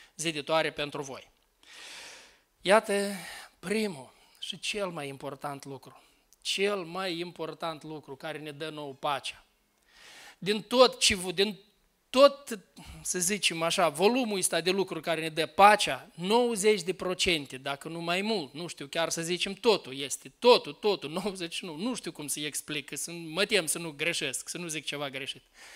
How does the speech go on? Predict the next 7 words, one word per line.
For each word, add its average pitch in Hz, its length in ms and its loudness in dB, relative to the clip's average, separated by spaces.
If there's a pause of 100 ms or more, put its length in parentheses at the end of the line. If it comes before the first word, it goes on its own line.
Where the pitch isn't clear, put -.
(180)
Dar 175 140 0
ăsta 196 200 2
e 202 40 4
lucrul 202 260 -4
cel 220 420 4
mai 196 240 0
esențial. 170 760 -2